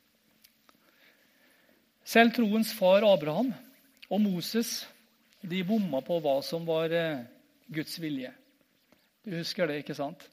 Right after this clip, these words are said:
Det var, eh, jeg skal ikke komme inn på det nå. Men, eh, så har du i hvert fall opplevd det, at, eh, når det begynner, eh,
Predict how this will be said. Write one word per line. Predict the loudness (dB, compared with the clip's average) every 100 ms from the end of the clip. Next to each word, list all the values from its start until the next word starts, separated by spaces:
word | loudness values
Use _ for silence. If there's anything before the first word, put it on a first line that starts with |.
| _ _ -20 _ _ -20 -20 _
Det | -10 -4
var, | -2 0
eh, | -2 -2 -4 -6
jeg | -14 _ _ _ _ _ _ -4
skal | -4
ikke | -2 -6
komme | -6 -8
inn |
på | -6 -4
det | -2
nå. | -4 -8 -14 _ _ -20 _ _ -8
Men, | -2 0
eh, | 2 2 2 -4 -12 -20 _ _ _ _ _ _ _ -20 _ _ _ _ _ _
så | 2 6
har | 10
du |
i | 10
hvert | 10
fall | 6 6
opplevd | 4 2 4
det, | 6 6 2 -10 -18 -4
at, | -2 -2 0
eh, | 4 6 4 0 -8 -12 -18 -10
når | -2
det | 0
begynner, | 2 2 2 2
eh, | 6 6 4 -2